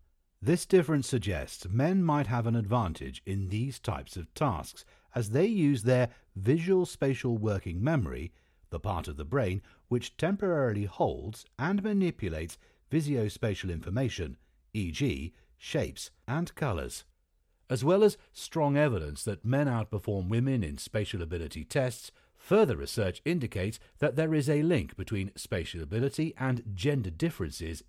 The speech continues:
in math anxiety. This could go some of the way to explaining why female students are disadvantaged and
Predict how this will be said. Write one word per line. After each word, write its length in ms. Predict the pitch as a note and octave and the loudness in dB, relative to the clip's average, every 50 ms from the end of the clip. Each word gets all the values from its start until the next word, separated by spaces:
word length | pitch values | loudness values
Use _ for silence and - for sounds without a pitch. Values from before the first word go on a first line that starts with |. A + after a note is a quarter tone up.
| _ | _
in 260 | - G#2+ G#2 G2 G2 G#2 | -6 -4 -2 -2 0 0
math 280 | B2+ C3+ B2+ G2 - | 0 -2 -2 -4 -6
anxiety. 760 | F2 D2+ D#2+ D2+ D#2 A2+ A#2+ A#2 G#2+ E2+ - F2+ A#1+ - - _ _ _ _ _ _ _ _ - | -6 -6 -6 -4 -2 -2 0 0 -2 -2 -4 -6 -8 -10 -12 _ _ _ _ _ _ _ _ -4
This 280 | F#2 G#2+ F3 G3 G3 - | 2 4 4 4 4 0
could 200 | - F2 D2 C#2+ | -4 -6 -4 -4
go 200 | F2+ E2+ E2+ F2 | -4 -4 -4 -4
some 320 | - - - A#2 F#2+ G2 | -4 -2 -2 0 0 0
of 120 | G2+ G2+ G#2 | 0 0 0
the 80 | B2 | 0
way 320 | C3 F3 F#3 B2 D#2 C#2 C#2 | 2 2 2 2 2 -2 -4
to 120 | - F#2+ | -4 -6
explaining 640 | F2 E2 - - - A2 G#2+ A#2 C3+ E3 F#3+ F#3 | -6 -6 -8 -6 -2 0 0 2 2 2 0 0
why 240 | B2+ F2 D2+ E2 D#2+ | 0 -2 -2 -4 -4
female 480 | D2+ - - D#3 F#3 F3 C#3+ A#2 G#2+ G2+ | -6 -2 -2 0 2 2 2 0 0 -2
students 580 | - - - A#2 A2 G#2+ C3 D#3 - - - | -4 -4 -2 -2 -2 0 -2 -4 -6 -4 -4
are 200 | A2+ F#2+ E2+ E2 | -2 -2 -2 -2
disadvantaged 920 | D2+ A#2 A#2 - A2+ G2 F#2+ F#2+ C#3 D3+ D3+ D3 - - B2+ B2 A2+ - - | -2 -2 -2 -2 -2 -4 -2 0 0 0 0 0 -2 -2 -4 -4 -4 -6 -4
and 280 | A#2 A#2+ A#2+ A#2 G2 | 0 0 0 0 -2